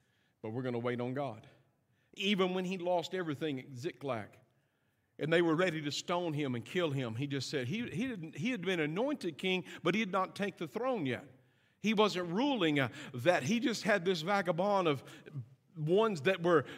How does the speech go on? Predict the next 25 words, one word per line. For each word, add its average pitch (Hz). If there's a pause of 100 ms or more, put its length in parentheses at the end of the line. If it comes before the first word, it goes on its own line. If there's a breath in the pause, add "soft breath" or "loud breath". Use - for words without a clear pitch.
were, 175
were 175
destitute 196
and 170
alone, 196
and 170
they're 175
following 196
him 208
out 196
in 175
the 165
wilderness, 214
and 143 (260 loud breath)
they 160
went 208
out 220
and 165
they 160
lost 196
everything 208
in 185
a 165
moment, 226
uh, 196